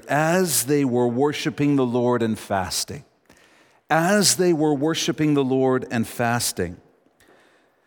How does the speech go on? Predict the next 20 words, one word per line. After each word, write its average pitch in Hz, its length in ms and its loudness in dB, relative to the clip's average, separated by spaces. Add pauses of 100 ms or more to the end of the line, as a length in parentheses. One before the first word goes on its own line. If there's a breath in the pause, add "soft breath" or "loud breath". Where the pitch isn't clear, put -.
(120 soft breath)
the 139 160 2
Holy 208 360 4
Spirit 175 480 0
said, 131 720 0 (360 soft breath)
"Set 202 380 2
apart 214 500 0
for 170 220 0
me 160 180 2
Barnabas 180 760 0
and 160 120 0
Saul 131 760 0 (380 loud breath)
for 160 220 -2
the 151 100 2
work 170 520 0
to 190 180 0
which 147 500 -2 (100)
I 143 260 2
have 131 260 -2
called 117 360 -2
them." 92 200 -8